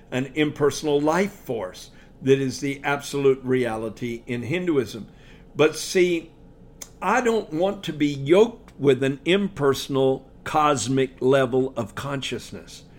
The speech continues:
If I'm going to accept any yoke in life, I'm going to accept the one Jesus offered. Jesus said, "Take my yoke upon you and learn of me, for I am meek and lowly of heart." He said, "My yoke is easy." Well, the yoke of yoga is not easy.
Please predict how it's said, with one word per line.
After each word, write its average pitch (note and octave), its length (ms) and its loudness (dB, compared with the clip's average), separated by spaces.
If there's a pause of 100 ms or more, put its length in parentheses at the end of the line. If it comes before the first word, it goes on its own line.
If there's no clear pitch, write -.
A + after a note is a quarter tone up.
(480)
If E3 160 4
I'm E3 160 4
going A3+ 260 4
to F#3 100 2
accept E3 400 -2
any G3 200 0
yoke D3+ 340 0
in B2 140 -4
life, A#2 260 -4
I'm C#3+ 180 -2
going C#3 200 0
to C3+ 60 0
accept D3+ 360 -4
the C#3+ 60 -2
one C#3+ 240 -2
Jesus D#3 540 -6
offered. F#2 380 -12 (600)
Jesus D#3+ 480 0
said, C3+ 300 0
"Take F#3+ 360 0
my D#3+ 220 0
yoke D3 380 4
upon C#3+ 400 -4
you B2 180 -2
and C3 160 -2
learn E3+ 220 -2
of D#3+ 80 -4
me, A#2+ 200 -4
for C3 220 -4
I C3 140 -4
am C3+ 220 -4
meek E3 280 0
and C3+ 160 -2
lowly D3+ 380 2
of A#2 140 -4
heart." C3+ 280 0 (220)
He D3+ 100 0
said, C3 260 0
"My D#3+ 420 0
yoke C3+ 540 0
is A#2+ 380 -4
easy." C#3 480 -6 (360)
Well, B2 120 0
the C3+ 120 4
yoke G#3 320 4
of F#3+ 120 -2
yoga F3 480 2
is A#2 160 -4
not C3 240 -2
easy. C3 420 -6